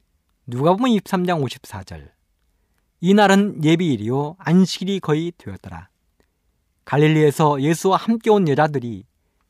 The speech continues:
들을 쫓아 그 무덤과 그의 시체를 어떻게 둔 것을 보고 돌아가 향품과 향유를 예비하더라. 계명을 쫓아 안식일에 쉬더라."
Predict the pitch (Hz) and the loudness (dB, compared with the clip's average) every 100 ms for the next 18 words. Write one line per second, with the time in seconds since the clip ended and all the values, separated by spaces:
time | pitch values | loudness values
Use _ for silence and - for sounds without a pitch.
0 | _ - 233 214 139 - 143 104 95 _ | _ 0 0 2 -4 -4 -6 -6 -10 _
1 | _ _ _ 147 127 202 226 170 113 123 | _ _ _ -6 0 4 4 4 0 -2
2 | 113 101 - 127 - - - 208 196 180 | -2 -4 -8 -8 -8 -6 0 2 2 0
3 | 170 165 190 208 190 160 107 101 143 147 | -2 -2 0 0 -2 -6 -8 -4 -4 -6
4 | - _ _ - 120 113 107 101 98 _ | -12 _ _ -8 -8 -6 -10 -12 -16 _
5 | _ - 220 240 - 139 117 123 123 _ | _ -8 -6 -4 -4 -4 -4 -6 -8 _
6 | _ _ - 214 190 175 185 196 _ _ | _ _ -4 0 2 4 2 0 _ _
7 | 120 107 139 160 - 90 _ _ _ _ | -10 -8 -8 -12 -16 -20 _ _ _ _
8 | _ _ _ - 160 170 156 143 143 - | _ _ _ 0 6 6 6 2 -2 -2
9 | 131 113 117 _ _ - 143 190 - 196 | -2 -2 -6 _ _ -4 2 2 0 -4
10 | 180 180 202 _ _ - - 78 | -4 -6 -12 _ _ -20 -20 -20